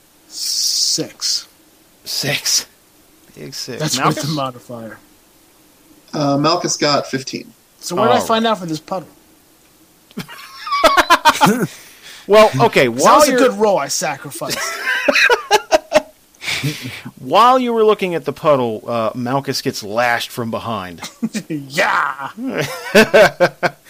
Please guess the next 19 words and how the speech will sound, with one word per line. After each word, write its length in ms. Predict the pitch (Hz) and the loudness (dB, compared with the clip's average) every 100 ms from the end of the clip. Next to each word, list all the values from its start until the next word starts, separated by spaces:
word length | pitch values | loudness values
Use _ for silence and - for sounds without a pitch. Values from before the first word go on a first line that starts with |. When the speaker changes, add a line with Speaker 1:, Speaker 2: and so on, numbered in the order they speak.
| - - _ _ | -20 -20 _ _
Speaker 2:
Uh, 240 | 120 117 - 123 | -8 -6 -4 -4
let's 260 | 120 160 | -2 -2
sort 220 | 127 113 113 | -2 -6 -6
that 240 | 110 104 | -6 -4
out. 240 | 101 87 - _ - - - | -4 -4 -10 _ -20 -20 -6
Uh, 320 | 120 113 110 - | 0 2 0 -2
and 240 | 139 127 | -2 -2
you 200 | 117 196 | -4 -6
guys 340 | 202 143 120 123 | 0 2 2 -2
are, 160 | 107 | -8
you, 240 | 98 123 139 | -6 -10 -10
you 140 | 117 110 | -10 -10
find 280 | - 110 110 | -6 -6 -6
yourself 400 | 107 120 107 107 | -6 -4 -4 -6
in 60 | |
a 60 | 98 | -14
fight. 340 | - 233 180 - | -8 -6 -6 -8
Across 480 | 113 - 151 170 - | -10 -2 -2 -2 -6
the, 560 | 143 135 127 120 113 | -6 -4 -4 -6 -10